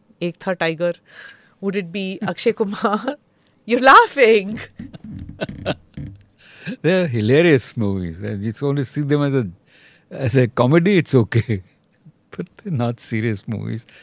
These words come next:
Speaker 2: Uh, this, uh, uh, Salman Khan movie is more or less a Bond movie.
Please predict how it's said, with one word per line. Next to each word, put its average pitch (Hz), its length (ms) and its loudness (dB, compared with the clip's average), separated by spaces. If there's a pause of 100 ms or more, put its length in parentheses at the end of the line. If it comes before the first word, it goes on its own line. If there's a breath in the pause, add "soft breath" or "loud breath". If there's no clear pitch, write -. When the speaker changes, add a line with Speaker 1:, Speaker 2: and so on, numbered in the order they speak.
(680 loud breath)
Speaker 2:
Uh, 120 300 -4
this, 123 380 -2
uh, 110 340 -4
uh, - 320 -4
Salman 135 480 0
Khan 196 220 2
movie 180 340 2
is 196 160 0
more 135 320 4
or 143 60 0
less 120 400 -2
a 139 80 -4
Bond 107 560 -2
movie. - 480 -8